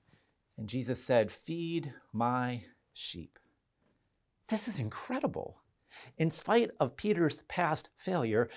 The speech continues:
Jesus shows up again, meets Peter where Peter is, and even puts Peter in charge of his flock. Here, Jesus is not so much quizzing Peter, so much as to reassure Peter, to see Peter where he is.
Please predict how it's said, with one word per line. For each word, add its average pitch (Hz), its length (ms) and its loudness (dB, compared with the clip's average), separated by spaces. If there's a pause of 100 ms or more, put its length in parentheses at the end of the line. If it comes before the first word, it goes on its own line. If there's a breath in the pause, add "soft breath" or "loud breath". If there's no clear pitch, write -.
(160 loud breath)
Jesus 185 540 -2
shows 180 500 0
up 175 180 0
again, 160 520 -2 (580 loud breath)
meets 190 400 6
Peter 180 320 8
where 160 500 8
Peter 143 380 8
is, 131 280 6 (180 loud breath)
and 135 160 2
even 165 220 2
puts 151 280 0
Peter - 300 2
in 113 240 -2
charge 147 480 0
of 113 180 0
his - 240 -4
flock. - 420 -6 (840)
Here, 240 280 8
Jesus 190 420 4
is 156 120 2
not 180 160 6
so 170 100 2
much 147 260 4
quizzing 151 680 4
Peter, 123 440 6 (200 loud breath)
so - 160 6
much 170 180 6
as 165 160 8
to - 340 4
reassure 170 720 8
Peter, - 600 -4 (400 loud breath)
to 175 400 6
see 208 600 4
Peter 123 420 4
where 156 280 2
he 127 320 0
is. - 600 -4